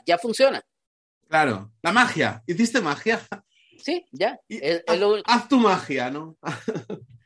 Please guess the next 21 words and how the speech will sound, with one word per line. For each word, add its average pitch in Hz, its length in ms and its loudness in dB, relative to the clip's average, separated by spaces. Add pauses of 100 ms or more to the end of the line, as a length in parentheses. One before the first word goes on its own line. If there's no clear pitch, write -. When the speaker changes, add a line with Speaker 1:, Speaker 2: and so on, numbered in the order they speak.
(300)
Speaker 1:
¿Cómo 240 260 2
lo 233 80 -2
hiciste? 220 540 -4
¿De 135 140 -6
qué 180 220 0
manera 180 400 -2
lo 165 100 -6
hiciste? - 460 -12
¿Cuánto 147 300 -4
te 143 60 -4
llevó? 127 220 2
A 151 60 0
la 123 120 -2
mayoría 104 220 -8
de 127 80 -12
la - 40 -20
gente 131 300 -14
no, 107 220 -14
no 110 120 -10
le 117 100 -4
interesa. - 480 -8